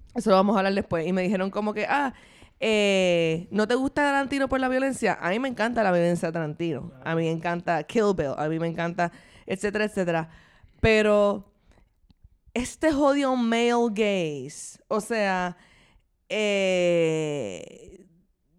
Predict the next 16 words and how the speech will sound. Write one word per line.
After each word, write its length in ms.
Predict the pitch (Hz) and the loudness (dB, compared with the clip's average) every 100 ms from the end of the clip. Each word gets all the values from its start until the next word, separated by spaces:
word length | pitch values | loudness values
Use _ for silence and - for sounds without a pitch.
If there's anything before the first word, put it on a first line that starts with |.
| _ _ _ _ _ _ _ | _ _ _ _ _ _ _
todos, 460 | - 233 254 269 277 - | 0 4 4 4 0 0
pe-, 160 | 247 | 0
¿sabes? 240 | 254 220 214 | 0 0 0
Como 220 | 220 214 | -2 -2
que, 120 | 208 | -2
ah, 160 | 240 277 | -2 -2
el 80 | 214 | -2
personaje 280 | 202 214 | -4 -2
de 60 | 233 | 0
Brad 180 | 233 - | -2 0
Pitt, 240 | 214 135 | -2 -2
super 340 | - 330 226 214 | 0 2 2 0
cool. 240 | 233 156 | 0 0
El 80 | 165 | -4
personaje 280 | 208 240 | -6 -4
de 60 | 240 | -2